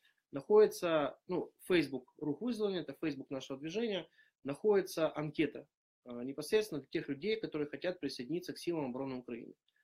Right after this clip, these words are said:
Напоминаю, что сейчас есть уже первая сотня, которые получили шевроны, у которых есть сотник, у которых есть, э, командиры десяток. Это силы постоянной готовности.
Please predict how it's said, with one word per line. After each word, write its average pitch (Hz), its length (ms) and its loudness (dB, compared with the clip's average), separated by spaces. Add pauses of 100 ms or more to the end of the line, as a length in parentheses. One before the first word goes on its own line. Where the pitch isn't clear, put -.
(120)
Напоминаю, 180 420 2
что - 140 -6
сейчас - 180 -8
есть 156 220 -2
уже 135 120 -8
первая 147 340 -4
сотня, 247 440 -6 (400)
которые 143 260 -2
получили 147 460 -2
шевроны, 185 480 -4
у - 80 -4
которых 151 420 -4
есть 143 360 -2
сотник, 220 460 -4 (120)
у - 60 -20
которых 139 420 -4
есть, 135 400 -4
э, 123 320 -10
командиры 135 380 -4
десяток. 202 460 -6 (1400)
Это 156 240 -4
силы 190 300 0
постоянной 151 400 -2
готовности. 208 640 -4